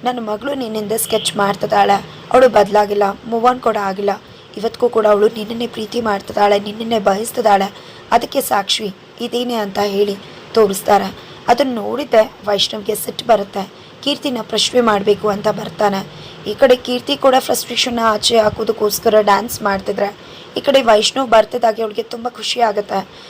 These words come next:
ವೈಷ್ಣವ್ ಕೂಡ ತುಂಬ ಪ್ರೀತಿಯಿಂದಾನೇ ಅವಳ ಜೊತೆ ನಾಜೂಕಾಗಿ ಮಾತಾಡ್ತಾರೆ. ಆದ್ರೆ ಒಮ್ಮೆಲೆ ಸ್ಟ್ರಿಕ್ಟ್ ಆಗ್ತಿದ್ದಾಗೆ, "ಏನಿದು, ಇಷ್ಟೊತ್ತು ಚೆನ್ನಾಗೇ ಮಾತಾಡ್ತಿದ್ಯಲ್ಲ ವೈಷ್ಣವ್, ಇದ್ದಕ್ಕಿದ್ದಂತೆ ಏನಾಯ್ತು, ಏನಾಯ್ತಮ್ಮ ಅವನ್ಗೆ?"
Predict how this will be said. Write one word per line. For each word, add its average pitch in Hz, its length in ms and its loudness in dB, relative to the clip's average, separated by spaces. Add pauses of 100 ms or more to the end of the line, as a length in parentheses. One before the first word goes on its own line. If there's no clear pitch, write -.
(220)
ವೈಷ್ಣವ್ 196 380 2
ಕೂಡ 262 220 2
ತುಂಬ 262 240 -8
ಪ್ರೀತಿಯಿಂದಾನೇ 262 720 -2
ಅವಳ 240 120 0
ಜೊತೆ 240 280 0
ನಾಜೂಕಾಗಿ 233 640 0
ಮಾತಾಡ್ತಾರೆ. 220 720 -2 (400)
ಆದ್ರೆ 269 200 4
ಒಮ್ಮೆಲೆ 240 580 2
ಸ್ಟ್ರಿಕ್ಟ್ - 360 -6
ಆಗ್ತಿದ್ದಾಗೆ, 226 520 2
"ಏನಿದು, 220 520 -4 (460)
ಇಷ್ಟೊತ್ತು - 320 -2
ಚೆನ್ನಾಗೇ 277 400 2
ಮಾತಾಡ್ತಿದ್ಯಲ್ಲ 247 680 0
ವೈಷ್ಣವ್, 196 420 -2 (380)
ಇದ್ದಕ್ಕಿದ್ದಂತೆ 262 580 -2
ಏನಾಯ್ತು, 208 600 -2 (340)
ಏನಾಯ್ತಮ್ಮ 262 520 0
ಅವನ್ಗೆ?" 202 280 0